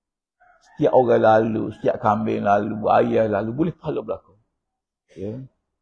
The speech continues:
T M B ni. Dia kerja T M B, gaji sepuluh ribu, lima ribu, tiga ribu, seorang-seorang, katalah gaji dia. Tapi pahala banyak mana? Selagi mana kipas musim,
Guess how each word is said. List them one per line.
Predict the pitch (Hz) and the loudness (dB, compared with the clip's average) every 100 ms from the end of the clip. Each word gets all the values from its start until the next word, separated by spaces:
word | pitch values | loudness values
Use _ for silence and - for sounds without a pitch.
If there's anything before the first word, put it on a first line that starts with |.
| _ | _
T | - | -2
M | 160 160 143 | 2 2 2
B | 143 104 | 0 0
ni. | 87 - _ _ _ _ | -6 -14 _ _ _ _
Dia | - 202 | -4 -2
kerja | - 220 196 190 | 0 -2 2 0
T | - | 2
M | 135 | -2
B, | 151 156 | 0 0
gaji | 127 127 135 | 2 2 0
sepuluh | 131 - 127 | -6 -2 0
ribu, | 123 120 120 120 | 0 -2 -2 -2
lima | 117 117 | 0 -2
ribu, | 117 110 | -2 -4
tiga | 110 107 113 | -6 0 0
ribu, | 113 110 107 | 2 -4 -4
seorang-seorang, | 107 90 104 92 80 | -2 -2 -4 -6 -6
katalah | 101 - 98 95 | -8 -8 -10 -6
gaji | 82 85 | -8 -8
dia. | 76 - _ _ _ _ _ - | -16 -18 _ _ _ _ _ -4
Tapi | 131 - 175 | -2 -2 -2
pahala | - 160 180 | 2 4 4
banyak | 156 156 156 | 4 2 2
mana? | 196 180 123 _ _ _ | -4 -4 -8 _ _ _
Selagi | _ 170 160 165 | _ -2 0 0
mana | 165 175 175 165 165 208 - | -4 -6 -8 -12 -14 -18 -12
kipas | - - - 170 | -10 -6 -4 -4
musim, | 170 156 - | -4 -6 -10